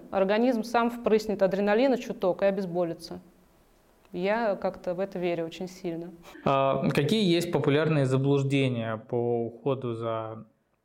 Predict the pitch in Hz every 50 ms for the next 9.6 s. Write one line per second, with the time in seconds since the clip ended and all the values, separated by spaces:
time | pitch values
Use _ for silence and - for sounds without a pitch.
0 | _ _ _ _ _ _ - 135 123 - - - 139 143 151 156 151 143 120 117
1 | 117 107 - - - 135 139 135 147 131 123 120 120 117 117 101 - 113 104 -
2 | 131 127 123 123 123 120 117 117 113 - - - 117 117 120 - 143 131 135 -
3 | 143 131 117 - - 120 113 - _ 117 - - - 120 117 113 113 113 113 _
4 | _ _ _ _ - 196 214 208 208 220 202 202 226 233 220 208 214 202 190 220
5 | 226 247 254 240 208 196 202 - 202 196 - 202 196 196 190 190 185 190 190 190
6 | 208 202 196 170 170 190 196 190 214 254 294 - - - 202 - - 190 196 208
7 | 208 208 202 202 208 202 - - - - - - - - - - - - - _
8 | 196 196 180 196 220 269 339 370 - - 254 208 202 - - - - - - 202
9 | 202 208 208 208 208 208 208 196 196 185 180 180